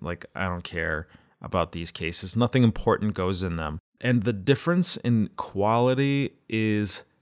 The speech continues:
shocking. The difference in price is not shocking, though. So this is something we need to keep in mind, because a Pelican case is gonna be, like, two, three hundred dollars. It's gonna be, like, a high-end,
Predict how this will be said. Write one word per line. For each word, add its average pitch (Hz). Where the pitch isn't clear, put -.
shocking. -
The 117
difference 127
in 107
price 123
is 104
not 139
shocking, 95
though. 76
So -
this 113
is 117
something 113
we 107
need 107
to 98
keep -
in 95
mind, 85
because 101
a 101
Pelican 170
case 90
is 95
gonna 110
be, 117
like, 87
two, 117
three 104
hundred 95
dollars. 82
It's -
gonna 165
be, 123
like, 110
a 90
high-end, 92